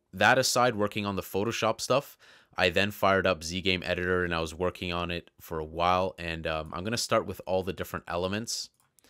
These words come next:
and show you guys, like, how they stack up, because with me for Z Game, I'm, you know, I'm still, like, an amateur, I'd say. I know Z Game Editor pretty well,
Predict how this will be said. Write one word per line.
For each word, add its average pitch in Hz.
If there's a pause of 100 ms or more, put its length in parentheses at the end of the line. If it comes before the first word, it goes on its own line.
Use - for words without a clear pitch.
(420)
and 85
show -
you 92
guys, 87
like, 80
how 92
they 85
stack -
up, 82
because 92
with 98
me 117
for 107
Z 92
Game, 98 (100)
I'm, 113 (260)
you 110
know, 98
I'm 98
still, -
like, 98
an 85
amateur, 90
I'd 90
say. 92
I 92
know 107
Z 92
Game 92
Editor 87
pretty 85
well, 82